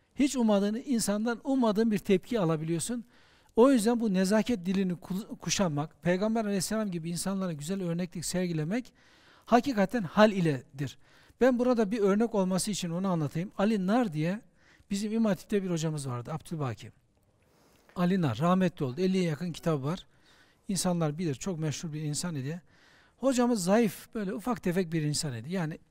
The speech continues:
elli, elli beş kilo ağırlığında bir insan idi. Ama İmam Hatip'te bize derse geldiği zaman, İstanbul İmam Hatip Lisesi'nde derse geldiği zaman hocanın bir asaleti vardı hocam.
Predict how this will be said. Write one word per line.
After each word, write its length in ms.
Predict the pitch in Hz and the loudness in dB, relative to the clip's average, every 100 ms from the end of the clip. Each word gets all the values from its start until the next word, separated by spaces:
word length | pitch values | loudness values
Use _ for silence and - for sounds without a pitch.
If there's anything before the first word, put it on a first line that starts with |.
| - | -8
elli, 420 | 233 196 160 160 - | -4 -2 -2 -6 -4
elli 260 | 247 208 | -2 0
beş 180 | 175 160 | -2 -4
kilo 200 | - 175 | -4 -4
ağırlığında 540 | 190 160 151 143 180 160 | -2 0 0 -4 -6 -8
bir 80 | |
insan 340 | 165 151 - 165 | -6 -6 -4 -6
idi. 280 | 143 170 180 _ _ _ _ _ | -6 -8 -10 _ _ _ _ _
Ama 240 | 196 202 196 | -4 -4 -2
İmam 180 | 190 214 | 0 0
Hatip'te 400 | 196 - 208 175 | -2 -4 -6 -4
bize 220 | 196 160 | -2 0
derse 300 | 180 160 180 | 0 -2 -4
geldiği 380 | 170 180 190 175 | -4 -4 -6 -6
zaman, 260 | 151 139 | -4 -4
İstanbul 420 | 135 - 156 147 | -6 -4 -4 -4
İmam 140 | 139 139 | -6 -6
Hatip 280 | 131 - - | -8 -10 -14
Lisesi'nde 460 | - 131 147 139 | -12 -12 -14 -12
derse 300 | 156 165 180 | -6 -4 -4
geldiği 320 | 156 160 156 | -6 -6 -6
zaman 360 | 147 143 147 160 _ - _ _ _ _ _ _ _ _ | -6 -6 -6 -8 _ -20 _ _ _ _ _ _ _ _
hocanın 380 | 170 185 214 160 | 0 2 2 0
bir 220 | 185 202 | -4 -2
asaleti 480 | 165 - 170 165 - | -4 0 2 2 0
vardı 240 | 175 131 131 | -2 -2 -6
hocam. 240 | 127 117 | -8 -10